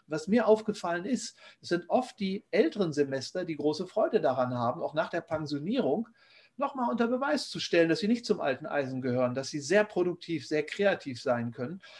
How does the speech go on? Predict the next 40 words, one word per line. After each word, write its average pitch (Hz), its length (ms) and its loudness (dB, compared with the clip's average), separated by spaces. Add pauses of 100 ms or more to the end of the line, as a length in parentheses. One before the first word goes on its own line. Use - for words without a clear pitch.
und 147 120 -6
dass 180 200 4
also 160 400 2
auch 156 140 6
ein 170 100 -4
ganz 220 280 4
neuer 185 280 4
Dialog 160 520 8
zwischen 143 300 -6
jungen 165 240 2
und 165 100 -8
alten 160 300 0
Generationen 165 800 2 (540)
gerade 156 320 6
da 190 220 6
möglich 165 480 4
ist, 165 300 -4 (180)
wo 185 180 0
wir 202 120 6
in 170 100 0
den 165 200 4
Nischen 233 520 0 (1200)
echte 214 320 2
Nachhaltigkeitsprojekte 147 1300 2
haben, 151 220 4
mit 151 120 -2
echt 160 260 -2
meine 170 220 2
ich - 200 -8
kompatibel 160 560 -2
mit 160 180 -4
einer 147 100 -4
Postwachstumsökonomie. 127 1160 -6
Und 120 180 -6
das 196 220 6
trägt 208 240 2
eben 170 200 -2
auch 170 200 4
zur - 160 -2
Versorgung 170 640 2